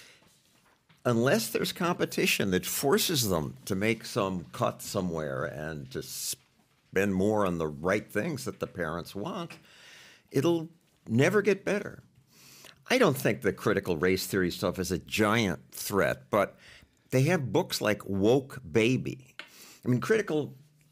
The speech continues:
theory is a law school theory, but it got down to the teachers, and many of them believe racism is everywhere, which I think is nonsense. I, there's more intermarriage than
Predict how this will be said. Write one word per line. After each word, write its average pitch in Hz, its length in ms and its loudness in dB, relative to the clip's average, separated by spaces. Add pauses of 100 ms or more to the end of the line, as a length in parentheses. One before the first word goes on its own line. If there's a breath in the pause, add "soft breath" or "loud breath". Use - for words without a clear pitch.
(280)
theory 147 400 4
is - 340 -2 (140)
a 107 80 4
law 101 260 2
school 101 340 -2
theory, 71 500 -6 (560 soft breath)
but 156 300 0
it 131 200 -2 (280)
got 113 260 0
down 120 220 4
to 127 60 4
the 131 100 0
teachers, - 800 -2
and 92 260 2
many 104 300 2
of 123 160 0
them 131 160 0
believe 156 440 -2
racism 117 800 -2
is 113 340 -2 (260)
everywhere, 85 1000 -2
which - 440 -10 (220)
I 101 100 -2
think 131 300 -6
is 65 140 -6
nonsense. - 760 -10 (520 soft breath)
I, 82 220 -6
there's 76 240 -6
more 92 320 0
intermarriage 104 800 0
than 73 400 -6